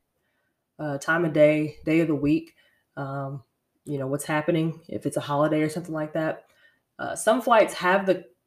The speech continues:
capacity, or, or lack thereof, really, to spread people out so that, you know, there's not three people in one row. Maybe the middle seat is empty, or, um, people can sit every other row or something like that.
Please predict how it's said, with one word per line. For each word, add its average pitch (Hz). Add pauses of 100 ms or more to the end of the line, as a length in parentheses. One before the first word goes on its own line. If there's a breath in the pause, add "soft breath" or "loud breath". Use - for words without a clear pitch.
(220)
capacity, 160 (140)
or, 147
or 143
lack 156
thereof, 156
really, 147 (180 loud breath)
to 190
spread 190
people 185
out 156
so 190
that, 160
you 180
know, 143
there's 151
not 156
three 160
people 151
in 131
one 131
row. 120
Maybe 135
the 147
middle 139
seat -
is 139
empty, 135
or, 147 (360 loud breath)
um, 131 (120)
people 175
can 143
sit -
every 160
other 151
row 151
or 135
something 156
like 123
that. -